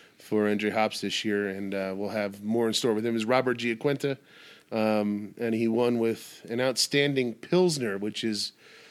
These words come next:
really refreshing and, uh, these days unheard of, 'cause most of the time you hear, "Oh, it's an I P A, an I P A, an I P A," but it's, it's been, uh,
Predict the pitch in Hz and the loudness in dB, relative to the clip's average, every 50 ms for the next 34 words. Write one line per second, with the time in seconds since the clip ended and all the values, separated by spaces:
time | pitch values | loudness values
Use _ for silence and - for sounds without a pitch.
0 | - - - - - - - - _ _ _ _ - 131 165 196 196 180 160 147 | -20 -20 -20 -20 -20 -20 -20 -20 _ _ _ _ 4 6 6 8 8 6 6 4
1 | - - 156 143 135 - 113 101 98 110 117 117 117 113 110 104 104 - - 104 | 6 6 6 6 6 6 4 2 2 0 0 0 0 0 0 -2 -6 -12 -10 -6
2 | 143 139 131 127 123 123 123 127 131 131 120 117 131 127 127 127 117 110 123 120 | -2 -2 0 0 -2 0 2 2 2 2 4 4 4 6 6 4 4 2 2 0
3 | 117 - - 123 120 113 107 101 92 - - 117 107 113 123 123 127 123 - 127 | 0 0 0 0 2 2 0 -2 -4 -6 -6 -6 -2 0 2 2 2 2 0 -2
4 | 120 120 113 - 131 113 113 113 107 92 113 107 107 104 104 117 127 120 107 104 | -4 -4 -4 -4 -4 -2 -2 -2 -4 -4 -4 -2 -2 -2 -2 -2 -2 -2 -2 -2
5 | 98 - 98 98 101 98 - - 104 95 92 90 90 87 92 95 - - 104 98 | -4 -4 -4 -4 -6 -6 -6 -6 -6 -6 -6 -6 -6 -8 -8 -10 -10 -8 -8 -8
6 | 90 92 92 90 92 90 - - 98 95 95 92 90 98 95 - - 117 107 101 | -6 -6 -8 -8 -10 -12 -12 -12 -12 -10 -10 -10 -10 -12 -12 -10 -10 -10 -10 -8
7 | - - - 117 113 - - 113 110 110 110 107 107 107 104 104 104 101 101 | -8 -6 -6 -6 -8 -8 -6 -4 -2 -2 0 0 0 -2 -2 -2 -4 -4 -8